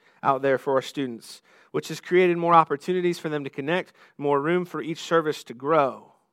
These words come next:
In addition, in our second service, in that student ministry service, they've begun their own student-led worship team. They pick their own music, they practice with some guidance,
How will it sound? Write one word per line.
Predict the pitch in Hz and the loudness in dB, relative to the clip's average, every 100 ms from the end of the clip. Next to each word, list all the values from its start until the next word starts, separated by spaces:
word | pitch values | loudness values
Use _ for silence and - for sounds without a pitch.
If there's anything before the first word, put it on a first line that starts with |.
| _ _ _ _ _ _ - | _ _ _ _ _ _ -6
In | 156 | -2
addition, | 151 190 214 190 165 | 4 6 4 0 -2
in | |
our | 151 | -2
second | 147 226 202 165 | 0 -2 -2 -4
service, | 160 147 147 | -2 0 -2
in | 151 | -4
that | 143 | -8
student | - 156 139 | -8 -10 -8
ministry | 139 131 123 | -8 -8 -12
service, | 113 123 120 - _ _ - | -4 -4 -4 -12 _ _ 4
they've | 151 185 | 6 6
begun | 180 165 156 | 0 0 0
their | 180 | 2
own | 151 165 | 2 0
student-led | - 147 151 165 135 | -4 -6 -6 -2 -2
worship | 165 214 208 156 | 2 2 2 -10
team. | 151 127 101 - _ _ _ _ _ | -8 -10 -12 -20 _ _ _ _ _
They | 131 | -4
pick | 135 151 - | 0 -2 0
their | 170 | -2
own | 185 | -2
music, | 143 156 165 160 | -2 -2 -4 -2
they | 165 | -2
practice | - 151 156 165 151 | 2 0 0 -6 -8
with | 151 | -10
some | - 175 | -8 -2
guidance, | 165 143 147 196 - - | 4 6 4 -6 -10 -16